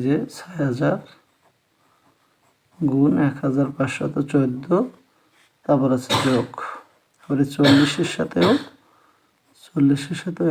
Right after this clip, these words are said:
এক হাজার পাঁচশত চোদ্দ গুণ, আবার আছে যোগ, এই দুইয়ের সাথেও এক হাজার পাঁচশত চোদ্দ গুণ। এখন আমরা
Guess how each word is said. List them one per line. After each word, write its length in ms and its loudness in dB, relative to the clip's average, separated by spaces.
এক 140 -6
হাজার 200 0
পাঁচশত 320 -8
চোদ্দ 260 0
গুণ, 160 6
আবার 280 4
আছে 160 -6
যোগ, 180 0
এই 60 -20
দুইয়ের 420 8
সাথেও 400 2
এক 120 -20
হাজার 280 2
পাঁচশত 360 -2
চোদ্দ 220 -4
গুণ। 140 0
এখন 220 -6
আমরা 140 6